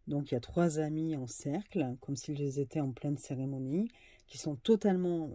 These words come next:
euh, immergés dans leurs tâches. Il y a un sentiment d'abondance galactique, puisqu'on voit une coupe dorée qui flotte au-dessus de leur tête, et des aurores boréales qui illuminent les cieux. Ils se déplacent dans les eaux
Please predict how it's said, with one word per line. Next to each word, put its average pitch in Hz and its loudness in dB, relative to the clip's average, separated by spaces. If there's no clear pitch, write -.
euh, 127 -4
immergés 156 0
dans 139 -6
leurs 127 -8
tâches. - 0
Il 135 -2
y - 0
a 139 0
un 139 -4
sentiment 160 0
d'abondance 160 -2
galactique, 135 -2
puisqu'on - -6
voit 143 -2
une 139 -4
coupe - -8
dorée 156 2
qui - -20
flotte - -4
au-dessus 131 -4
de 127 -2
leur 120 -2
tête, - -2
et 143 2
des 143 2
aurores 165 4
boréales 151 0
qui - -4
illuminent 151 2
les 147 0
cieux. - -6
Ils 151 -8
se - -2
déplacent 160 4
dans 147 2
les 143 0
eaux 147 -2